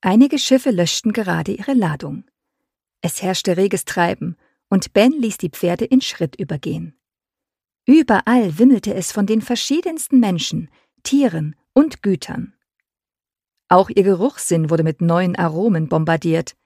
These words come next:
Es roch nach Teer, Moder, Fisch, Schweiß, orientalischen Gewürzen und Parfums.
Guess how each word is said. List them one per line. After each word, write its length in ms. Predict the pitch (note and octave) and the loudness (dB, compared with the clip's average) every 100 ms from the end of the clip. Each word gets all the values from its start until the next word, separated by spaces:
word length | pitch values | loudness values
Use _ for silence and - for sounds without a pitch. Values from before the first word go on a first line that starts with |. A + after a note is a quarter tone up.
| _ _ _ _ _ - | _ _ _ _ _ -6
Es 200 | F#3 F3+ | -4 -2
roch 180 | F#3 | -2
nach 200 | E3+ D3+ | -4 -6
Teer, 560 | - - G3+ F#3+ F#3 F#3+ _ _ _ | -6 0 2 2 -2 -6 _ _ _
Moder, 600 | E3+ F3 F3 G#3 F3+ E3+ _ _ _ | -2 0 0 -2 -4 -6 _ _ _
Fisch, 520 | - B3+ A#3+ - - _ _ _ | 0 2 2 -6 -12 _ _ _
Schweiß, 680 | - - D#3+ F3 F#3+ - - _ _ _ - | -10 -8 -4 -2 -4 -6 -12 _ _ _ -4
orientalischen 840 | G#3 A3+ A3 - C4 D4+ B3 A3+ | 0 2 0 -2 -6 -6 -2 0
Gewürzen 500 | G3+ F#3+ B3 - B3 | 0 -2 -2 -2 -2
und 180 | F#3+ F3+ | -2 -6
Parfums. 680 | G#3 - E3+ D#3 D#3 - | -10 -6 -6 -6 -10 -16